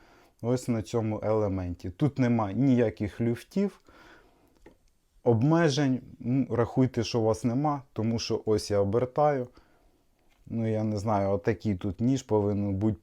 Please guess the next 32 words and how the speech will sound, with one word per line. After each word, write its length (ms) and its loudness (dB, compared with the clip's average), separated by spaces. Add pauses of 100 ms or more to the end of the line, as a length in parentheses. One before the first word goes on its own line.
(100)
пів 240 2
метра, 440 0
тільки 340 -4
лезо 360 2
його, 220 -2
щоб 260 -4
у 40 2
вас 280 0 (220)
були 420 -2
якісь 420 -4
незручності 1040 -4 (760)
по, 500 2 (540)
е, 40 -2
цьому 560 -4
обмеженню 640 -4
вправо-вліво. 800 0 (960)
Ну, 160 -2
це 360 -4
жарт. 460 -4 (320)
Такі 280 -6
ножі 600 -4
майже 360 -4
ніхто 320 -8
не 120 -6
затачує, 720 -4
а 20 -4
ес-, 200 -10
якщо 380 -4
затачує, 480 -4
то 100 -2
людина 420 -2
точно, 440 -6